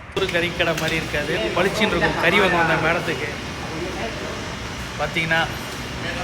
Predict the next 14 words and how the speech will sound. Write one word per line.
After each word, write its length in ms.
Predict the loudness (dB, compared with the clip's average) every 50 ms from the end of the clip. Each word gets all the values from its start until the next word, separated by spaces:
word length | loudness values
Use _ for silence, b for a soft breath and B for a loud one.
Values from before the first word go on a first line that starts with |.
| -4 -4 -4 0 2 4 4 4 4 2 0 -2 -2 -2 -2 -2 -4 -2 -2 0 0 0 0 0 -2 -2 -2 -4 -4 -8 -8 -10 -8 -8 -8 -8 -8 -8 -8 -8 -8 -10 -10 -6 0 2 4 4 4 2 0 0 -2 -2 -2 -2 -4 -4 -4 -6 -6 -6 -4 -2 0 0
ஏகப்பட்ட 440 | 0 0 0 -2 -2 -4 -4 -4 -4 -6 -4 -4
கறி, 200 | -4 -2 -2 -4 -6 -8 -12 -14 -14 -14 -12 -4 2 4 4 4 4 2 0 0 -2 -2 -4 -6 -6 -8 -8 -10 -8 -8 -6
உள்ள 120 | -6 -4 -4 -4 -4
துணியெல்லாம் 360 | -4 -2 0 0 0 -2 -2
போட்டு 200 | -4 -6 -6 -6 -6 -6
மூடி 220 | -6 -4 -4 -4 -6 -6 -8 -10 -12 -12 -10 -8 -8
பளிச்சுன்னு 420 | -6 -6 -6 -6 -6 -6 -4 -4
இருக்கும். 300 | -6 -6 -6 -6 -8 -8 -8 -10 -12 -10 -4 0 2 4 4 4 4 2 0 -2 -2 -4 -4 -4 -4 -4 -4 -4 -6 -6 -6 -6 -8 -8 -4 0 2
கறி 140 | 2 4 4 4 4
காலி 160 | 4 6 6
ஆயிடுச்சு, 260 | 6 4 2 0 0
நைட் 220 | 0 0 0 0 0
டைமா, 280 | 0 0 0 -2 -2 -2 -2 -2 -4 -6 -8 -8 -6
காலைல 320 | -2 0 4 4 4 4